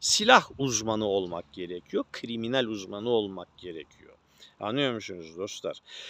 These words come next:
Ee, bu yüzden bu beş elli altı kafasını terk edin. Beş elli altı kafasını terk edin. Beş elli altı kafasının özelliği,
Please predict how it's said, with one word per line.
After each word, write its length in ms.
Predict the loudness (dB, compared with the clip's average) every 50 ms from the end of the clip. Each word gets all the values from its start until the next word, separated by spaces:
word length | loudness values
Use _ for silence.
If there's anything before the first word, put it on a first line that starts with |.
| -16 -16 -4 2
Ee, 340 | 6 8 10 10 10 10 8
bu 100 | 6 4
yüzden 320 | 2 4 4 6 6 6 8
bu 160 | 6 6 6
beş 260 | 6 6 6 6 4
elli 220 | 4 4 4 4
altı 260 | 4 4 4 0 -4 -14
kafasını 800 | -10 -8 -8 -6 -4 -2 -2 0 0 0 0 0 0 0 0 -2 -6 _ _ _ _ _ _
terk 360 | -6 0 0 0 0 0 -2
edin. 220 | -4 -4 -4 -6 -14 _ _ _ _ _ _ _ _ _ _ _ _ _ _ _ _ _ _ _ _ _ _ _ _ _ _ _ _ -6
Beş 220 | -4 -2 0 0
elli 200 | 0 2 4 4
altı 240 | 4 2 2 -2 -4
kafasını 560 | -4 -4 -2 -2 -2 -4 -4 -4 -6 -8 -8
terk 340 | -2 0 0 0 0 0 -4
edin. 300 | -4 -4 -4 -6 -6 -4
Beş 240 | -2 0 2 2 2
elli 200 | 0 2 2 2
altı 240 | 2 2 0 -6
kafasının 640 | -8 -6 -6 -6 -4 -4 -6 -4 -4 -4 -4 -6 -4 -2
özelliği, 720 | -2 -2 0 2 4 4 4 4 4 2 2 4 4 4